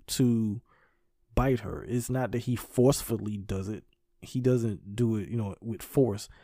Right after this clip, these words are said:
At first he's about to, but she stops him and she takes down her dress so that he can do it, and she allows it to happen. And it just, like, I keep coming back to this, like, what exactly was it?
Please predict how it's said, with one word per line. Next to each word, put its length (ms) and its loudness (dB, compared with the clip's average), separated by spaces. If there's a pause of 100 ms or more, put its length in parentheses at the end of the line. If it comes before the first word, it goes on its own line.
(440)
At 140 -4
first 340 4
he's 180 4
about 340 0
to, 100 -2
but 140 -4
she 160 -4
stops 520 -2
him 320 -4 (520)
and 140 2
she 160 -2
takes 380 -2
down 420 -2
her 220 -6 (180)
dress 320 -8
so 200 -4
that 140 -6
he 140 -4
can 320 -8 (480)
do 180 6
it, 100 -2
and 120 -2
she 160 2
allows 640 0
it 160 -6
to 100 -10
happen. 580 -2
And 720 -4 (340)
it 80 0
just, 380 6 (1160)
like, 140 0
I 60 4
keep 240 -6
coming 260 2
back 180 0
to 80 -6
this, 240 -2
like, 140 -2 (240)
what 400 -4
exactly 580 2
was 420 6
it? 160 -2